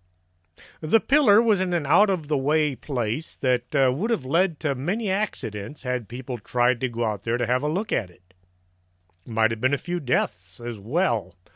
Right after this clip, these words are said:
It was a pretty, pretty remote location. Uh, curiosity will often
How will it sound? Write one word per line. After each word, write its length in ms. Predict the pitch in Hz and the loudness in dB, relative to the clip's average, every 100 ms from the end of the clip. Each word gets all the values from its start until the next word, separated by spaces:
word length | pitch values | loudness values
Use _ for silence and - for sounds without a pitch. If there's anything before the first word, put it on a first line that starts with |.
| _ _ _ - | _ _ _ -8
It 380 | 269 240 254 269 | 0 2 2 0
was 180 | 262 | -4
a 60 | 190 | -8
pretty, 460 | - 214 208 185 165 135 143 _ _ _ - | -4 -2 -2 -4 -8 -20 -20 _ _ _ 0
pretty 220 | 214 185 | 2 4
remote 400 | 151 151 147 110 | 2 2 0 0
location. 680 | 117 101 156 151 - 82 _ _ _ _ _ _ - _ 180 | -2 -2 -4 -4 -6 -16 _ _ _ _ _ _ -20 _ -8
Uh, 60 | 165 | -2
curiosity 880 | - 294 254 185 196 190 - 107 117 | 2 2 4 4 4 2 -2 -4 -2
will 300 | 160 165 156 | 2 2 2
often 480 | 156 175 170 147 | 2 2 2 0